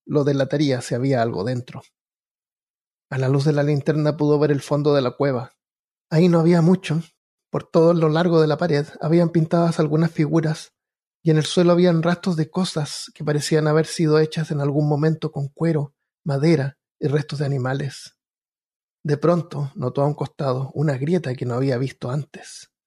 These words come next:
Mirando hacia adentro, la cueva continuaba. Se adentró por el corredor caminando por varios minutos. Notó que había también pinturas rupestres,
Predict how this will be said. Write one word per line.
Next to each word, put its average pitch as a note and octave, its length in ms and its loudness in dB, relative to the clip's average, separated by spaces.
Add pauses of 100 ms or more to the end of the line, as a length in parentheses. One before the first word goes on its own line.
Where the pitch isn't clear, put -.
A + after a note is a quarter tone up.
(400)
Mirando D3 340 0
hacia D3+ 180 -4
adentro, D#3 460 0 (140)
la C3+ 160 -6
cueva D3+ 320 0
continuaba. C3 800 -6 (1120)
Se - 140 -2
adentró D#3 400 2
por F3+ 100 4
el E3 100 4
corredor D#3 440 0
caminando D3+ 480 2
por C#3+ 160 -4
varios D3 260 2
minutos. C#3 640 -4 (460)
Notó E3 260 2
que F#3+ 80 0
había F3 240 4
también E3+ 380 4
pinturas E3 460 0
rupestres, D3 760 -6